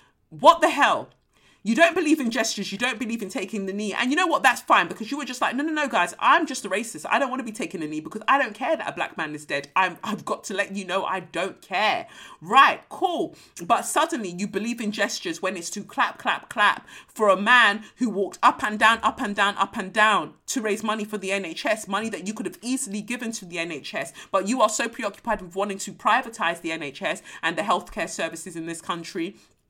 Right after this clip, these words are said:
that you would have us as the public just,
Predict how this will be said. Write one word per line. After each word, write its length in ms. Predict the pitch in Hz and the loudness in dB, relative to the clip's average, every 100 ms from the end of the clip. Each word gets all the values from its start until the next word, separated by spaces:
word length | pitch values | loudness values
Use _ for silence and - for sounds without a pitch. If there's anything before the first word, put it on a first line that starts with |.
| _ - - | _ -20 -6
that 240 | 233 220 233 | 0 2 0
you 80 | |
would 100 | 277 | -2
have 260 | 214 226 226 - | 6 6 6 6
us 240 | 190 - - - | 6 4 -14 -4
as 180 | 165 202 | -2 -2
the 80 | - | -2
public 480 | - 240 214 165 - - - | 6 6 6 -4 -6 -12 -2
just, 260 | 208 - | -2 -2